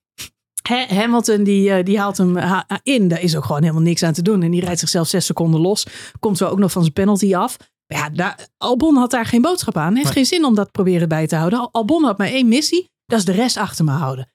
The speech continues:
Speaker 1: Nou, en die missie heeft hij goed uitgevoerd. Ja, dat vind ik, dat vind ik ook bewonderenswaardig.
Speaker 2: Albon, Albon en Lawson gingen als een van de eerste naar binnen, hè. Die gingen als een van de eerste naar de hards toe. Lawson zelfs in ronde
Speaker 1: Ja.
Speaker 2: twaalf al, voor mijn gevoel.
Speaker 1: Hij
Speaker 2: En,
Speaker 1: was
Speaker 2: en
Speaker 1: een van die, eh, die hele oude banden
Speaker 2: Ja,
Speaker 1: had.
Speaker 2: dus, eh,
Speaker 1: Ja.
Speaker 2: Lawson had inderdaad volgens mij ronde twaalf. Dus dan heb je, nou, bijna,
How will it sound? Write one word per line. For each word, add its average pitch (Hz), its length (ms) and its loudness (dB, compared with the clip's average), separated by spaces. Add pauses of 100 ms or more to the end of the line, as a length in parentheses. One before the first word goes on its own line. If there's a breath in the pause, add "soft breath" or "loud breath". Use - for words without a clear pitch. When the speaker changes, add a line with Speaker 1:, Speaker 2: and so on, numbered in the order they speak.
(120)
Speaker 1:
Nou, - 140 -6
en 240 140 2
die 302 100 4
missie 311 300 2
heeft 190 140 0
hij 185 80 0
goed 170 200 0
uitgevoerd. 156 600 -2
Ja, 160 120 -2
dat 160 100 -2
vind 190 200 -4
ik, - 140 -16
dat 120 100 -10
vind - 180 -14
ik 131 100 -12
ook 165 120 -2
bewonderenswaardig. 160 880 0
Speaker 2:
Albon, 180 340 -2
Albon 160 380 0
en 131 180 0
Lawson 143 300 0
gingen 120 160 0
als 117 100 -2
een 143 100 0
van 113 100 0
de 120 80 -4
eerste 139 200 -4
naar 113 100 0
binnen, 123 200 -2
hè. 98 60 0
Die 135 100 0
gingen 123 140 0
als 113 120 -6
een 139 160 0
van 120 100 2
de 107 60 -4
eerste 143 260 -4
naar 113 100 0
de 110 60 -2
hards 113 320 -4
toe. 107 240 -2
Lawson 120 460 -2
zelfs 110 200 -2
in 110 60 0
ronde 110 160 0
Speaker 1:
Ja. 104 60 -2
Speaker 2:
twaalf 135 360 -4
al, 95 140 -2
voor 92 120 -8
mijn 95 100 -4
gevoel. 101 160 -4
Speaker 1:
Hij 196 100 0
Speaker 2:
En, 233 60 -2
Speaker 1:
was 208 120 -2
Speaker 2:
en - 80 0
Speaker 1:
een 196 120 2
van 196 80 -2
die, 175 360 0
eh, - 100 -6
die 170 280 0
hele 196 280 -2
oude 156 200 -6
banden 135 300 -6
Speaker 2:
Ja, 156 40 -2
Speaker 1:
had. - 200 -10
Speaker 2:
dus, 123 160 -6
eh, - 60 0
Speaker 1:
Ja. 113 60 2
Speaker 2:
Lawson 143 280 0
had 127 100 -4
inderdaad 123 280 0
volgens 120 240 0
mij 110 80 0
ronde 113 160 0
twaalf. 147 420 -2
Dus 131 140 -2
dan 123 100 0
heb 117 120 -2
je, 110 420 0
nou, 107 160 -4
bijna, 113 280 -4